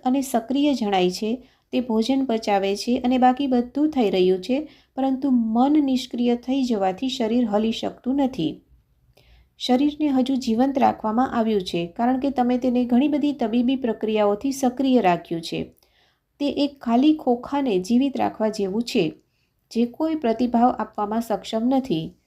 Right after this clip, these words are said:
જો આવું થાય, તો તમે એકવીસ દિવસના પાંચ ચક્રો સુધી રાહ જોઈને પછી નિર્ણય લઈ શકો છો.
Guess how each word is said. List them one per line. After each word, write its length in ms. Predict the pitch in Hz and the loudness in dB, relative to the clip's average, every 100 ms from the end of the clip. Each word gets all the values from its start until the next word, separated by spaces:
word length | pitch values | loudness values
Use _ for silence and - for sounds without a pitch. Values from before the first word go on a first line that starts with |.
| _ _ _ _ _ | _ _ _ _ _
જો 100 | - | -4
આવું 420 | 269 262 233 294 302 | -2 2 4 4 2
થાય, 300 | 226 196 233 | 2 2 0
તો 140 | 277 | -2
તમે 320 | 269 269 277 247 | -2 -2 -2 -2
એકવીસ 380 | 240 294 302 - | 0 0 0 0
દિવસના 500 | 226 220 220 247 247 | -2 -2 -2 -2 -2
પાંચ 420 | 247 254 277 277 | -2 -2 -2 -4
ચક્રો 440 | - 226 226 214 | -6 -6 -2 -4
સુધી 320 | 214 233 226 | -4 -4 -2
રાહ 280 | 220 202 196 | 0 0 -2
જોઈને 480 | 208 240 294 254 202 | 0 2 2 2 0
પછી 320 | 202 226 302 | -2 -2 0
નિર્ણય 280 | 254 220 214 | 2 2 2
લઈ 240 | 254 240 | 4 4
શકો 360 | 208 185 180 180 | 4 0 -2 -4
છો. 340 | - 175 165 | -4 -4 -4